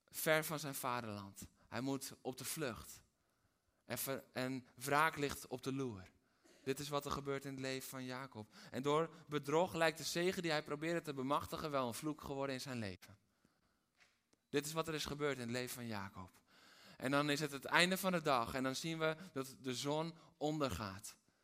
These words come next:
En hij legt zijn hoofd op een steen. Hij legt zijn hoofd op zo'n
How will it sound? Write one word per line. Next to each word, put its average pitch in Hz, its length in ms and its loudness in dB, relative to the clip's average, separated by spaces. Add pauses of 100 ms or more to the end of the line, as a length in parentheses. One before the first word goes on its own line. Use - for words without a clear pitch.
(160)
En 120 100 -4
hij 131 100 0
legt 131 180 2
zijn 127 120 -2
hoofd 127 420 -2 (260)
op 120 160 -10
een 120 200 -6
steen. 101 600 -4 (1200)
Hij - 100 -14
legt 113 140 -8
zijn 113 140 -8
hoofd 117 440 -6
op - 160 -12
zo'n 107 340 -8